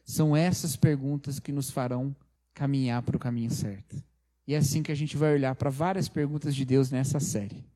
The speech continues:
tá bom? E hoje nós vamos olhar para a primeira delas. Abre sua Bíblia aí em Gênesis, capítulo três, do versículo seis até o versículo nove. Gênesis três,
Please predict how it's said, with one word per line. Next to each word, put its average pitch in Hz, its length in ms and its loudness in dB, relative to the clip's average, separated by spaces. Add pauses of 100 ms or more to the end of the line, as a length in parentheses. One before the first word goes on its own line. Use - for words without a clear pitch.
(220)
tá 117 120 0
bom? 180 240 10 (440)
E 240 220 12
hoje 226 400 10
nós 175 240 0
vamos 202 300 0
olhar 190 520 2 (320)
para 190 380 6
a 196 180 0
primeira 226 600 4
delas. 160 640 2 (420)
Abre 190 280 8
sua 185 160 8
Bíblia 175 320 4
aí 190 140 6
em 165 40 6
Gênesis, 156 720 4
capítulo 190 540 0
três, - 960 4 (340)
do 165 140 0
versículo 190 580 4
seis 220 680 4
até 202 480 2
o 196 60 2
versículo 185 720 2
nove. 139 680 4 (360)
Gênesis 175 840 4
três, 208 800 2